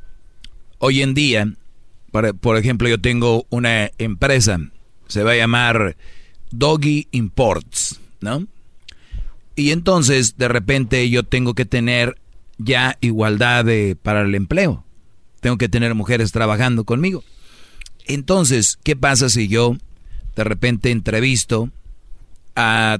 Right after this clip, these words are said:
tres personas para un puesto? Tengo que entrevistar, ahora tengo que entrevistar, vamos a decir, cuatro, tengo que entrevistar dos mujeres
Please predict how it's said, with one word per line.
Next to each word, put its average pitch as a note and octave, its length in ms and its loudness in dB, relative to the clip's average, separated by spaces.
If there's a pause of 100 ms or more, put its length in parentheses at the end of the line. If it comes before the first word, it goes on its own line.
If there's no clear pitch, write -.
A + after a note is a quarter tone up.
(240)
tres B2+ 260 2
personas B2 500 0
para A2+ 180 2
un A#2 100 2
puesto? A2+ 400 -2 (1200)
Tengo B2+ 220 0
que C#3+ 100 0
entrevistar, A#2+ 640 0 (300)
ahora A#2 220 2
tengo A#2+ 140 0
que A#2 80 0
entrevistar, A2 640 0 (840)
vamos A#2+ 220 -2
a - 20 -2
decir, A#2 240 0
cuatro, D3+ 560 0
tengo B2+ 180 -2
que A#2+ 80 0
entrevistar G2+ 440 -2
dos D#3+ 220 2
mujeres C#3+ 520 0